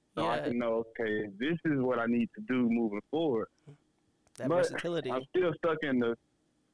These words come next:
Speaker 1: yeah, I'm still stuck in the catch twenty-two 'cause I got a lot of people that loves, like, the first half, which is, like, the fun side, and I got a lot of people that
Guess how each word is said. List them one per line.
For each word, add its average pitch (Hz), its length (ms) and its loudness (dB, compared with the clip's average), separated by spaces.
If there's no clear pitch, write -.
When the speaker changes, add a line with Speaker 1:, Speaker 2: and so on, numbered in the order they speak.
Speaker 1:
yeah, 226 600 0
I'm 123 160 -4
still 185 240 -2
stuck 175 220 0
in 151 120 2
the 120 180 2
catch 160 260 -4
twenty-two 185 640 2
'cause 131 260 2
I 113 80 -2
got 120 200 0
a 113 40 2
lot 139 220 2
of 151 80 -4
people 160 240 0
that 135 320 2
loves, 139 560 0
like, 127 300 -2
the 113 280 0
first 147 280 0
half, 160 320 0
which 123 180 -4
is, 117 140 0
like, 117 200 0
the 104 360 0
fun 147 320 -2
side, 151 240 0
and 123 80 0
I 110 100 0
got 110 160 0
a - 20 0
lot 113 140 0
of 127 100 -6
people 131 220 -2
that 120 240 0